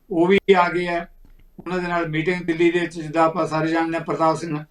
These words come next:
ਬਾਜਵਾ ਜਿਹੜੇ ਸਦਨ 'ਚ ਵਿਰੋਧੀ ਧਿਰ ਦੇ ਆਗੂ ਹੈ, ਕਾਂਗਰਸ ਦੇ ਪ੍ਰਧਾਨ ਹੈ ਪੰਜਾਬ ਦੇ ਰਾਜਾ ਵੜਿੰਗ, ਉਹਨਾਂ ਵੱਲੋਂ ਮੁਲਾਕਾਤ ਕੀਤੀ ਗਈ ਆਪਣੇ ਇੰਚਾਰਜ ਦੇ ਨਾਲ। ਸਥਿਤੀਆਂ ਦਾ ਜ਼ਿਕਰ ਕੀਤਾ ਗਿਆ ਕਿ ਕਿਸ ਤਰੀਕੇ ਨਾਲ ਤਿਆਰੀ ਕਰਨੀ ਚਾਹੀਦੀ ਹੈ।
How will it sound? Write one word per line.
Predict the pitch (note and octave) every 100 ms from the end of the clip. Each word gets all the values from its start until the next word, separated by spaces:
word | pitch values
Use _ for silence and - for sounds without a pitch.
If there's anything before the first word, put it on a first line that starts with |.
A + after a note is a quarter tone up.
| _ _ _ -
ਬਾਜਵਾ | D#3 D#3 D#3 E3+
ਜਿਹੜੇ | E3 E3 E3
ਸਦਨ | D#3+ D#3 D#3 D#3
'ਚ |
ਵਿਰੋਧੀ | E3 D#3+ E3
ਧਿਰ | E3 E3 D#3+
ਦੇ | D#3+
ਆਗੂ | D#3 D3+ E3+ E3+
ਹੈ, | E3 D#3+ _ _ _ _ -
ਕਾਂਗਰਸ | E3 D#3+ D#3+
ਦੇ | D#3+ D#3+
ਪ੍ਰਧਾਨ | E3+ D3+ D3 D#3 E3
ਹੈ |
ਪੰਜਾਬ | E3 D#3+ D#3+ D#3
ਦੇ | D#3+
ਰਾਜਾ | D#3+ D#3
ਵੜਿੰਗ, | D3+ D3+ D3 - _ _ _
ਉਹਨਾਂ | F#3 F#3 F#3
ਵੱਲੋਂ | F#3
ਮੁਲਾਕਾਤ | E3+ E3 E3+ F3 E3+ E3
ਕੀਤੀ | E3 E3+
ਗਈ | E3
ਆਪਣੇ | F3 F3 E3+
ਇੰਚਾਰਜ | D#3+ D#3+ D#3+ D#3+
ਦੇ | D#3 E3
ਨਾਲ। | D#3+ D#3 D#3 _ _ _ _
ਸਥਿਤੀਆਂ | D3+ D#3+ D#3+ E3+
ਦਾ | E3+
ਜ਼ਿਕਰ | D#3 D#3 D#3+ F3
ਕੀਤਾ | F3 D#3+ E3+
ਗਿਆ | E3 E3+ F3+ _ _ _ _ -
ਕਿ | F3
ਕਿਸ | A3 F3+
ਤਰੀਕੇ | E3 E3+ E3+ F#3
ਨਾਲ | F#3
ਤਿਆਰੀ | G#3 F3 F3+
ਕਰਨੀ | F3+ E3+ F3+
ਚਾਹੀਦੀ | F3+ F3+ F3+
ਹੈ। | F3+